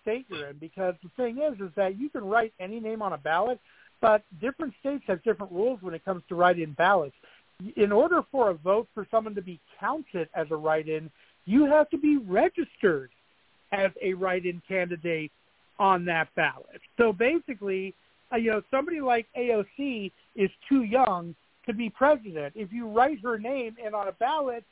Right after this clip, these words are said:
that's just as good as leaving your ballot blank 'cause it's never gonna be counted because she's ineligible. So any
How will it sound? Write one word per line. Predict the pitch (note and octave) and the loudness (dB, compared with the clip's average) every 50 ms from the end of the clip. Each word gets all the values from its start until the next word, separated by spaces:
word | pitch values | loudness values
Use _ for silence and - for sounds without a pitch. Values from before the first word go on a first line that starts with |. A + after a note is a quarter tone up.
| _ _ _ _ _ _ _ - | _ _ _ _ _ _ _ 2
that's | A3+ D4 D#4 - - - | 2 2 2 0 -2 -4
just | C#4+ - - A#3+ | -4 -4 -6 -10
as | G3+ - | -10 -4
good | - A#3 A3 | -2 -2 -2
as | G3+ F#3 G3+ | -2 -4 -8
leaving | G#3+ G#3+ G3 F#3 | -8 -8 -8 -6
your | F#3+ F3 D#3 | -6 -6 -2
ballot | - F3+ F#3 G3+ G#3+ G3+ F3 - - | 2 4 6 6 6 6 4 0 -2
blank | D#3 D3 C#3 B2+ B2 _ _ | -10 -10 -8 -10 -10 _ _
'cause | - F#3 E3 | -8 -8 -6
it's | F3 D#3+ - - | -8 -10 -10 -6
never | E3+ E3+ F3 F#3+ F#3+ F#3 | 0 4 4 4 4 4
gonna | E3+ F3+ E3 E3 | 0 0 -2 -2
be | D3+ E3 D3+ - | -4 -8 -12 -10
counted | - F3+ G#3+ A3+ A3+ G3+ F#3+ F3+ E3 _ _ _ _ _ _ _ - | -4 0 0 2 2 2 0 -2 -2 _ _ _ _ _ _ _ -10
because | G3+ G3 - - G3 F3 - - | -10 -6 -2 0 0 0 0 -2
she's | E3+ D#3 C3 C3+ | -12 -12 -12 -10
ineligible. | C#3+ C#3+ C#3+ D3+ D#3 D#3 D3 - - B2+ - - - _ _ _ _ _ _ _ _ | -6 -2 0 0 0 -2 -4 -8 -12 -18 -20 -20 -20 _ _ _ _ _ _ _ _
So | - G3+ - - - | 2 2 2 2 2
any | A#3+ C4 F4 F4 C#4 | -2 0 0 0 -2